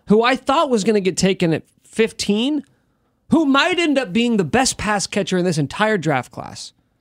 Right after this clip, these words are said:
That, to me, is the risk worth taking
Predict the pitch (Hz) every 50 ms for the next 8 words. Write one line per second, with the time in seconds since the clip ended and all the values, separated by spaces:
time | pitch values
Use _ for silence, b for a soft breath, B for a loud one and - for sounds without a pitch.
0 | _ _ _ _ _ _ - - 175 170 214 233 254 247 185 - 220 220 214 208
1 | 202 196 196 - - 175 165 131 120 165 160 139 143 160 180 175 - - - -
2 | - 151 160 165 165 156 - - - - - 147 131 - - 95 85 -